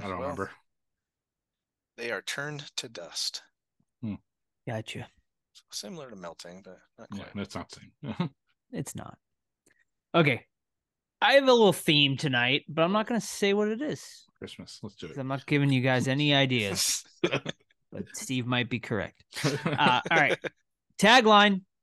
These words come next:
Speaker 2: Uh-oh.
Speaker 3: If this movie doesn't make your skin crawl, it's on too
Speaker 2: Black
Speaker 3: tight.
Speaker 2: Christmas.
Speaker 3: Correct.
Speaker 1: Hmm.
Speaker 2: Yay. That may or may not be in Todd's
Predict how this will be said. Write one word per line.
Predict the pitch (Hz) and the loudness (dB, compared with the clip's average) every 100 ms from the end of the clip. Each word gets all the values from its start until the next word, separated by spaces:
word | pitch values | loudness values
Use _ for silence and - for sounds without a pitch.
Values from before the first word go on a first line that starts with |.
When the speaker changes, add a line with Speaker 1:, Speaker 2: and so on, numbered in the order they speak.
| _ | _
Speaker 2:
Uh-oh. | - - 104 107 _ _ _ _ _ 127 | -12 -8 -8 -10 _ _ _ _ _ -10
Speaker 3:
If | 120 | -4
this | 160 175 - | 2 2 4
movie | 180 175 160 | 4 6 4
doesn't | 147 143 151 | 4 0 0
make | 147 139 | -2 -2
your | 131 | -6
skin | - - 143 143 | -8 -4 -2 -2
crawl, | - 143 123 101 98 _ _ _ | -2 0 2 0 -6 _ _ _
it's | - 113 - | -12 -12 -10
on | 117 110 101 98 | -4 -4 -4 -8
too | - 127 110 | -6 -4 -4
Speaker 2:
Black | 107 101 | -6 -6
Speaker 3:
tight. | 90 | -6
Speaker 2:
Christmas. | 110 - 90 - - - _ _ _ 85 | -8 -10 -10 -8 -10 -12 _ _ _ -10
Speaker 3:
Correct. | 98 92 - - - - | -8 -8 -10 -20 -20 -12
Speaker 1:
Hmm. | 214 180 _ _ _ | -10 -10 _ _ _
Speaker 2:
Yay. | - 57 - - _ _ _ _ _ _ _ _ _ _ _ _ _ _ _ _ | -20 -20 -20 -20 _ _ _ _ _ _ _ _ _ _ _ _ _ _ _ _
That | - | -18
may | 98 98 | -12 -10
or | 95 | -10
may | 95 95 | -10 -6
not | 131 139 - _ - | -4 -4 -6 _ -14
be | 117 113 | -10 -8
in | 107 107 107 | -8 -8 -4
Todd's | 120 120 113 | -2 -2 -2